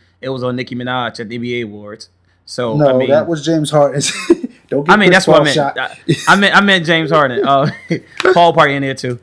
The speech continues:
Speaker 1: Nah, but it, I mean,
Speaker 2: Oh.
Speaker 1: nah, no, no. <laughs> Listen, nah, but that was James Harden, you know, from Amber Rose to Nicki, cool.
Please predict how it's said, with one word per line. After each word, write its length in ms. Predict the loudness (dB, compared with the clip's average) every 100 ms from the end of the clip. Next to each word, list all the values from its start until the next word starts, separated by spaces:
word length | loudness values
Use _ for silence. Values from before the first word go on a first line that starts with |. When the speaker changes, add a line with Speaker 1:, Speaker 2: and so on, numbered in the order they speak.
| _ -2
Speaker 1:
Nah, 240 | 4 4
but 120 | 2 -4
it, 120 | -4
I 80 | 2
mean, 160 | 2 4
Speaker 2:
Oh. 380 | 2 2 2 0 -2 -14 -2
Speaker 1:
nah, 160 | 0 2
no, 200 | 2 0
no. 60 | -2
<laughs> 60 | -10 -20 -20 _ _ _ _ _ _ -20 -20 _ _ _ _ _ _ -16 -14 -12 -12 -12 -4
Listen, 360 | -2 0 -4 -12 -2
nah, 240 | 4 4
but 100 | 4
that 120 | 2 2
was 100 | 0
James 220 | -4 -2
Harden, 300 | -2 -2 -6
you 60 | -6
know, 120 | -6
from 180 | -8 -6
Amber 220 | -6 -4
Rose 420 | -6 -6 -6 -8
to 60 | -10
Nicki, 320 | -12 -12 -14
cool. 340 | -10 -10 -12